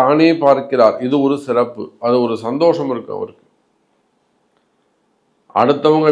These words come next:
வீட்டுக்கு போறதுக்கும் தன்னோட வீட்டை தள்ளி நின்னு பார்க்கறதுக்கும் நிறைய அந்த மனசு இருக்கு பாத்தீங்களா? அது ஒரு, ஒரு, ஒரு உத்வேகம், ஒரு உற்சாகம், ஒரு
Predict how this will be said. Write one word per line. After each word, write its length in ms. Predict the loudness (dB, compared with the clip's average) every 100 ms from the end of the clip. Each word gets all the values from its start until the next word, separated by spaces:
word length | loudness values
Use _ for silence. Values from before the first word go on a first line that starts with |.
| 0
வீட்டுக்கு 300 | 0 -2 -2 2
போறதுக்கும் 600 | 2 2 0 2 2 0 -4 -16 _ _ _ _ _ _ _ 0
தன்னோட 360 | 2 2 2 2 0
வீட்டை 220 | 2 2 2 2
தள்ளி 200 | 0 2
நின்னு 200 | 0 0 -2 -2
பார்க்கறதுக்கும் 600 | -2 -2 -6 -8 -4 -2
நிறைய 240 | -2 -2
அந்த 100 | -2 -2
மனசு 260 | 0 0 -2
இருக்கு 200 | -4 -4 -6
பாத்தீங்களா? 360 | -6 -4 -2 2
அது 80 | 2
ஒரு, 100 | 2 -2 -6 -8 -8 -8
ஒரு, 100 | -6 -6
ஒரு 80 | -8
உத்வேகம், 440 | -10 -4 -2 -2 -2
ஒரு 80 | -4 -4
உற்சாகம், 540 | -2 -2 -2 -4 -16 _ _ _ _ _ _ _ _ _ _ _
ஒரு 120 | -4